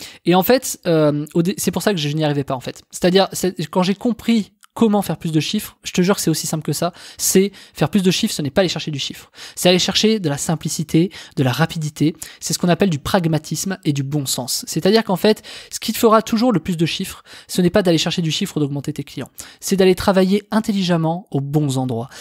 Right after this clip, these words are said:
Ça s'appelle le pragmatisme et ça s'appelle le bon sens. C'est des décisions de bon sens. Tu vois, quand, euh, par exemple, t'as, euh, un mec à la gestion qui passe, euh,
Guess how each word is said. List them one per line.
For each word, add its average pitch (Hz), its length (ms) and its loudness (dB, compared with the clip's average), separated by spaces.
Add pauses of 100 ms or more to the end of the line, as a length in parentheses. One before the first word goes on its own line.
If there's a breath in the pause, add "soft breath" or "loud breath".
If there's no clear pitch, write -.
(120)
Ça - 140 -4
s'appelle 180 280 4
le 147 80 6
pragmatisme 170 800 -4
et - 60 -6
ça 139 120 -4
s'appelle 151 300 -2
le 135 140 2
bon 127 300 -2
sens. 113 340 -6
C'est 139 80 0
des 147 100 4
décisions 165 400 0
de 139 80 2
bon 127 200 -4
sens. - 340 -6 (260 loud breath)
Tu - 140 0
vois, 214 220 6 (260 loud breath)
quand, 180 260 6
euh, 147 220 4 (200 loud breath)
par 147 120 -2
exemple, 160 320 0
t'as, 143 260 2
euh, 127 120 -4 (280 loud breath)
un 147 80 2
mec 160 220 2
à - 20 0
la 139 120 0
gestion 165 420 -2
qui 143 140 -8
passe, 160 360 0
euh, 123 240 -4